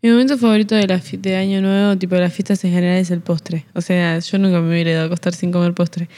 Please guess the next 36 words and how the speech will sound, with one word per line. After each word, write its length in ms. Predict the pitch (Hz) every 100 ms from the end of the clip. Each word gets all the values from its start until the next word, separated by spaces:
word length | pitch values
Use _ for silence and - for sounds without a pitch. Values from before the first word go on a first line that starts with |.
| - - _
A 100 | - 185
mí 120 | 214
me 140 | 214
dan 200 | 208 208
ese 280 | 196 175 190
helado, 460 | 180 180 175 170 180 _ _
esa 200 | 202 196
ensalada 380 | 185 180 180 180
de 100 | 180
fruta. 500 | - 185 175 170 165 _ _ _ _ _ _ -
Me 120 | 190
la 140 | 175
dan. 320 | 165 185 175 196
<laughs> 40 |
Ah, 240 | 277 247 262 - 466
y 140 | 403
yo 180 | 247 - 226
la 140 | 233
voy 100 | 202
a 140 | 202 180
comer. 440 | 180 175 175 110 - - - - - - - - _
Pero 160 | - 190
todo 100 | 185
eso 160 | 190 220 208
creo 160 | 196 180
que 20 |
fue 160 | - 180
mi 80 |
highlight, 400 | 175 - 175 170
porque 140 | 165 196
estaba 200 | - 240
muy 160 | 220
rico 200 | 214 214 190
ese 140 | 190
helado. 240 | 185 175
Nada, 320 | 185 185 180